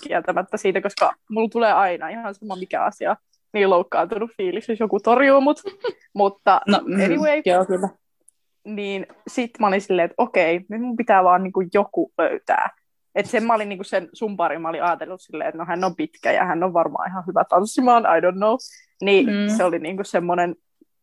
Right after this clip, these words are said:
Speaker 1: hyvä vaihtoehto tavallaan. Ja sit se oli mun kanssa samalla luokalla, niin mä jotenkin ajattelin, että maybe it could work. Mutta sitten mä olin silleen, että okei, nyt mun pitää löytää vaan joku ihan sama. Ja sit mä otin sen taktiikan, että niinku, jos joku istuu mun vieressä, kun opettajana pisti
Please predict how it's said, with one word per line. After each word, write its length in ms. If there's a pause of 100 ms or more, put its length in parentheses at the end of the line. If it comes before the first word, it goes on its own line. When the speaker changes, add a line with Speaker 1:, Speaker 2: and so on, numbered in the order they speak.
(420)
Speaker 1:
hyvä 300
vaihtoehto 560
tavallaan. 640
Ja 80
sit 100
se 80
oli 100
mun 120
kanssa 220
samalla 280
luokalla, 500
niin 120
mä 80
jotenkin 360
ajattelin, 420
että 120 (220)
maybe 280
it 160
could 260
work. 220 (520)
Mutta 500 (200)
sitten 400
mä 100
olin 160
silleen, 220
että 100
okei, 240
nyt 120
mun 120
pitää 180
löytää 220
vaan 200
joku 380
ihan 260
sama. 420 (220)
Ja 60
sit 100
mä 40
otin 140
sen 160
taktiikan, 640
että 200 (100)
niinku, 220
jos 180
joku 180
istuu 280
mun 180
vieressä, 480
kun 140
opettajana 520
pisti 300